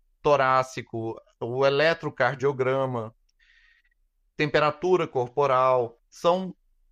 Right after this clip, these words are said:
diversas características do corpo e do cérebro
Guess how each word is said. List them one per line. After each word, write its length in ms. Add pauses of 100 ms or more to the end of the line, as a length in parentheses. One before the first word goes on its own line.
(120)
diversas 840
características 1300 (1400)
do 180
corpo 760 (180)
e 60
do 120
cérebro 720